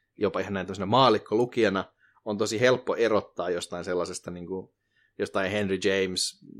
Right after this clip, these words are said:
henkisestä tavallaan korukirjailusta proosasta, joka oli vielä kymmenen, kaksikymmentä vuotta ennen tän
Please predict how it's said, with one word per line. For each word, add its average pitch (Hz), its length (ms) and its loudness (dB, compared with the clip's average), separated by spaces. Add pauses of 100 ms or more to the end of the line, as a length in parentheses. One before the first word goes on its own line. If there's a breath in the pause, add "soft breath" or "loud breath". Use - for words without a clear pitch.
(120)
henkisestä 90 640 -4 (180)
tavallaan 90 420 -6
korukirjailusta 95 720 -2
proosasta, 90 560 -2
joka 85 200 -6
oli 87 140 -4
vielä 90 280 -2 (800 soft breath)
kymmenen, 95 320 -2
kaksikymmentä 101 300 -4
vuotta 95 300 0
ennen 95 240 -4
tän 95 260 -4